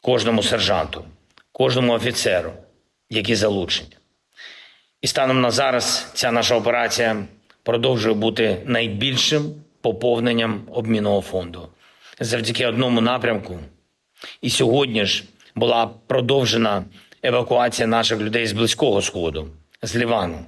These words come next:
Одинадцять дітей, чотирнадцять дорослих. Вже в безпеці. І наші дипломати та розвідка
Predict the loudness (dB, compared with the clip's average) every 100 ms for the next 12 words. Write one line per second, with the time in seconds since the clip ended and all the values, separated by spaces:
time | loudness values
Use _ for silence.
0 | -20 _ _ -10 -4 0 0 0 -2 -4
1 | -4 -2 0 0 -4 -6 -4 -4 -2 -2
2 | -2 -4 -8 -12 _ _ -8 0 2 2
3 | -2 -8 -14 -20 _ _ _ _ -6 -2
4 | 0 0 -2 -2 -2 -4 -8 -14 _ _
5 | _ _ -20 -16 -14 -14 -18 -20 _ -4
6 | 0 0 0 0 -2 -2 -2 0 2 2
7 | 2 0 0 -2 -2 -10 _ 0 2 2
8 | 0 2 4 4 0 0 0 0